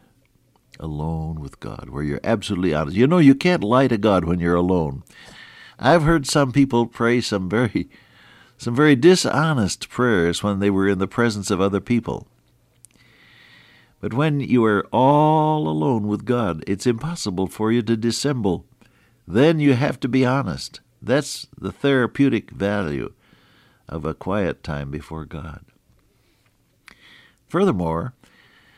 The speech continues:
he speaks, I'm sure, in this verse not only of moments when we are alone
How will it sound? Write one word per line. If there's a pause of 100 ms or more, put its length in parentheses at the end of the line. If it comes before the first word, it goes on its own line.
(180)
he
speaks,
I'm
sure,
in
this
verse
not
only
of (560)
moments (840)
when
we
are
alone